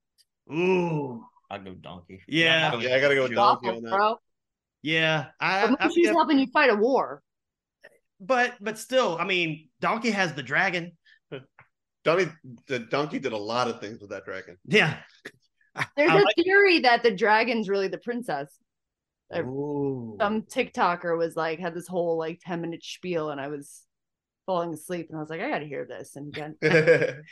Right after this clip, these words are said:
Speaker 1: It's three A M. I'm not doing anything. <laughs>
Speaker 4: Yeah. It was all about, like, the opening. It's, he's like, you know, you can see it right in the opening scene, and it's like they're going through the book 'cause the, I guess the, in the storybook, the princess is blonde.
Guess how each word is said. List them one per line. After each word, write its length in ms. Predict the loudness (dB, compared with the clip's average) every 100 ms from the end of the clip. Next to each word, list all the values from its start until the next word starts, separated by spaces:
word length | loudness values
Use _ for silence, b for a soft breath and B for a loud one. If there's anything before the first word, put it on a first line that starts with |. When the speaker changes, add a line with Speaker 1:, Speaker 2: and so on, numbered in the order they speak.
| B
Speaker 1:
It's 240 | -4 -2
three 360 | 0 2 4 4
A 20 |
M. 100 | 4
I'm 100 | 2
not 180 | 0 0
doing 240 | 0 0 0
anything. 500 | -2 -4 -8 -10 -4
<laughs> 1080 | -4 -2 -4 -4 -6 -10 -6 -6 -6 -12 -4
Speaker 4:
Yeah. 200 | -2 -4 -8 _ _ _ _ _ _
It 60 | -4
was 100 | 2
all 140 | 4
about, 140 | 4 2
like, 160 | 2 -2
the 120 | -4
opening. 440 | -4 -2 -2 -2 -4
It's, 200 | -6 -6
he's 220 | -10 -4
like, 240 | -4 -4
you 140 | -8 -6
know, 260 | -4 -6 -12 _ _ _
you 120 | -8
can 140 | -4 -4
see 240 | 0 2
it 100 | 2
right 260 | 2 2 2
in 80 | 2
the 100 | 0
opening 380 | 0 -2 -6
scene, 340 | -8 -6 -4 -4
and 120 | -8
it's 80 | -6
like 200 | -8 -6
they're 100 | -6
going 180 | -4 -6
through 100 | -6
the 60 | -6
book 200 | -6 -6
'cause 120 | -10
the, 100 | -6
I 80 | -6
guess 140 | -6 -8
the, 100 | -12 -8
in 160 | -6
the 120 | -6 -10
storybook, 640 | -14 -6 0 0 0 -4
the 80 | -8
princess 440 | -12 -12 -10 -12 -12
is 100 | -12
blonde. 420 | -6 -6 -6